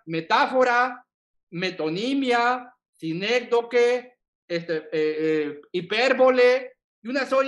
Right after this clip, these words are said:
una serie de figuras literarias en los textos jeroglíficos y también en los códices,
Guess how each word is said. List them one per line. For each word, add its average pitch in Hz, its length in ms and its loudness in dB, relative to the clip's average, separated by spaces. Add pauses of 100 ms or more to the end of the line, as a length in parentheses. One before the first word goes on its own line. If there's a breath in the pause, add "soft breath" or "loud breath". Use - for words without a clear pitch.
(120)
una 254 160 -8
serie 269 220 -6
de 208 140 -4
figuras 214 540 -2
literarias 190 760 0 (340)
en 165 120 -8
los 175 180 -4
textos 220 340 -4
jeroglíficos 226 1040 -8 (220)
y 175 80 -8
también 208 340 -2
en 160 100 -4
los 147 180 -8
códices, 127 680 -8